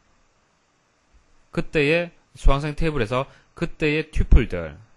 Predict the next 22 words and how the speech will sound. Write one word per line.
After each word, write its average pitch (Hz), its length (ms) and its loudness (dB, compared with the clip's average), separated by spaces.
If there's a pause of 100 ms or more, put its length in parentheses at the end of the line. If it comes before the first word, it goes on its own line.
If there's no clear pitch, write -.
자, - 180 -12
이것을 104 500 -8
검색하라. 147 680 -8 (1080)
자, 113 120 -8
쉽죠? 147 560 -2
그렇게 143 200 -8
어렵지 147 280 -4
않죠? 123 380 -4 (320)
자, 110 140 -4
수강생 156 400 -2
테이블에서 110 800 -2 (300)
이름이, 160 680 -4
속성 - 340 -2
이름이, 135 460 -4 (400)
아, 110 60 -16
속성이 156 640 -4
이름인 156 520 -4 (420)
김길현, 135 640 -4 (640)
김길현, 110 540 -8 (100)
그때의 135 320 -8
값이 - 220 -8
김길현인 117 760 -8